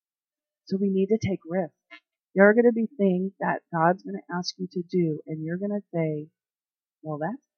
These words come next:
crazy. Why would I wanna do that?" Dream big and wild, you have to take risks. Um,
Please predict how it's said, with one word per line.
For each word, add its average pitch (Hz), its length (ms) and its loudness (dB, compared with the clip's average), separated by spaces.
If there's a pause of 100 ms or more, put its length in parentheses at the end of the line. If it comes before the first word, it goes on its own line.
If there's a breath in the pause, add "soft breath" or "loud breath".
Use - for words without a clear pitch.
(140)
crazy. 147 560 -6 (640)
Why 175 180 2
would 247 140 2
I 240 100 2
wanna 196 280 -2
do 180 160 -6
that?" 220 320 -10 (720)
Dream 202 200 4
big 196 220 6
and 185 140 -2
wild, 170 360 4
you 170 160 -2
have 170 140 -8
to - 80 -16
take 151 300 -8
risks. 175 280 -8 (680)
Um, 160 380 2